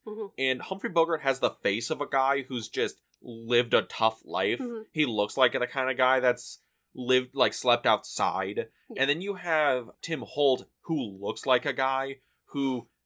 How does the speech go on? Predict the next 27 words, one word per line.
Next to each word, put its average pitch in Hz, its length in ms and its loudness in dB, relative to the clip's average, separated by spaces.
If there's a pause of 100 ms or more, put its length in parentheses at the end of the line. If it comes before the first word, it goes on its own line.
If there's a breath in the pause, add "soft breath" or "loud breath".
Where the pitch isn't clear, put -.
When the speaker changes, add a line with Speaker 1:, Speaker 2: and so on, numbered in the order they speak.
(100)
Speaker 2:
nice, 131 380 -2
boyish, 123 500 4
kinda 120 460 2 (120)
good-looking 127 520 -2
dude, 127 320 -2
but 139 120 0
he 165 80 0
looks 139 320 0
like 120 120 2
somebody 120 380 -2
who's 113 400 -4 (560)
beaten 127 440 -6
down 110 500 -2
and 120 160 -6
had 120 160 0
Speaker 1:
Mm-hmm. 110 40 -2
Speaker 2:
a 107 40 -2
rough 110 360 0
go. 101 220 2
And 135 120 -6
then 143 140 -4
Walter 160 300 0
Houston 123 520 -4 (280)
just 160 220 -4
looks 120 460 -2
like 139 140 4
somebody 127 500 -2